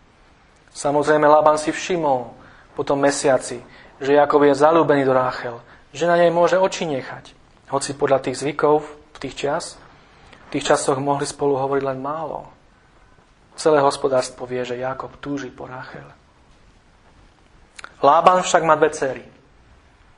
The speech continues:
O jeho staršej dcere Leji čítame, že mala chúlostivé oči.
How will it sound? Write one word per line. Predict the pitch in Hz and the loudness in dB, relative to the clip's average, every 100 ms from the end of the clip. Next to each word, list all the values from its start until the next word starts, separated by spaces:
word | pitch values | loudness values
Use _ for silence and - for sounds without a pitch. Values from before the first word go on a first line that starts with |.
| _ _ _ - _ _ - | _ _ _ -20 _ _ -6
O | 143 | 0
jeho | 139 | 2
staršej | 135 - 151 156 | 2 0 2 0
dcere | - 147 131 | 0 0 2
Leji | 139 147 143 151 | 4 2 -2 -8
čítame, | 147 143 | -6 -4
že | 131 131 | -4 -2
mala | 135 131 127 - - | -2 -4 -6 -12 -6
chúlostivé | 156 156 143 - 131 131 | 0 0 0 -6 -6 -6
oči. | 135 - - | -8 -14 -16